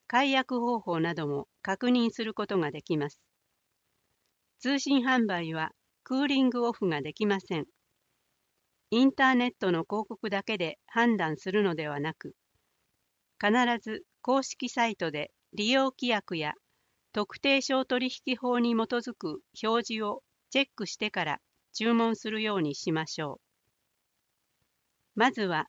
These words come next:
ご相談を。問い合わせ、消費生活センター。電話、九二四の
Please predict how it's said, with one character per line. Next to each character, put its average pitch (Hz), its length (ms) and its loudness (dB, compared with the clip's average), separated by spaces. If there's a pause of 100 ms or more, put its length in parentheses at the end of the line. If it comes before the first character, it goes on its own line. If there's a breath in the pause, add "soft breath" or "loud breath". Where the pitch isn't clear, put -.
(160)
ご 180 120 -4
相 233 280 -2
談 202 300 2
を。 180 160 -4 (960)
問 240 220 0
い 247 60 2
合 233 80 4
わ 220 120 2
せ、 202 280 -4 (260)
消 254 220 2
費 262 200 -4
生 240 180 0
活 - 280 -4
セ 208 160 2
ン 175 60 2
タ - 160 -10
ー。 135 100 -8 (920)
電 220 260 6
話、 202 200 2 (600)
九 277 240 4
二 254 320 6
四 180 260 0
の 151 200 -4